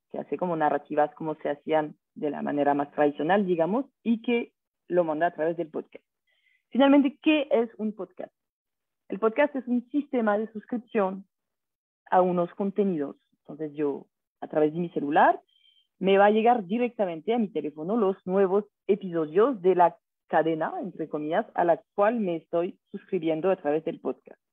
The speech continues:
O sea que el podcast no es más que una cáscara vacía, ¿sí? Es el contenedor, acá les puse cascarita, es el contenedor que va a transportar mi contenido narrativo, que es la nuez, en este caso. Es simplemente un M P tres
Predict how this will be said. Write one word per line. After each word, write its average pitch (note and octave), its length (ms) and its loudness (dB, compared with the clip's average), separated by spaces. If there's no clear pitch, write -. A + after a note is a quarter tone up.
O G3 100 -4
sea A#3+ 80 2
que C#4 60 4
el B3 100 2
podcast A#3 400 0
no G#3+ 80 -2
es G3 120 -8
más A#3 200 -2
que A3+ 100 -8
una F3 140 -2
cáscara E3 400 -2
vacía, - 400 -2
¿sí? C#4+ 260 -4
Es G#3+ 160 0
el A#3 100 -2
contenedor, A3 720 2
acá E3+ 240 -10
les E3+ 160 -14
puse - 180 -20
cascarita, - 400 -16
es A#3+ 160 2
el B3 140 0
contenedor A#3+ 640 2
que A#3 120 -2
va A3 80 2
a G#3+ 60 -6
transportar G3+ 720 -4
mi B3 400 0
contenido F#3+ 600 -6
narrativo, E3 600 0
que D3+ 60 -18
es - 120 -20
la C#3 100 -6
nuez, D3+ 300 -6
en - 140 -14
este - 200 -18
caso. - 300 -14
Es G3 160 2
simplemente A#3+ 580 4
un C4 140 4
M G#3 160 4
P G3 100 -2
tres B3 240 0